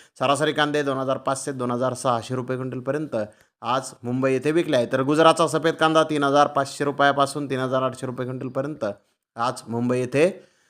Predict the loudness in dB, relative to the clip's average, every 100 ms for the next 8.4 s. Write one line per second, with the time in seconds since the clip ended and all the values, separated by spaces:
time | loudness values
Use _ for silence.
0 | _ -4 -2 0 -2 -2 -4 0 4 6
1 | 8 8 8 6 6 6 4 2 4 6
2 | 4 4 2 2 2 4 4 4 4 0
3 | 0 2 6 6 4 2 0 0 0 2
4 | 2 2 2 0 0 -6 -20 _ 2 4
5 | 4 2 0 0 2 2 4 2 2 0
6 | 0 2 2 2 2 0 -2 -6 -4 0
7 | 0 -2 -4 -2 -2 -4 -4 -4 -4 -4
8 | -4 -2 0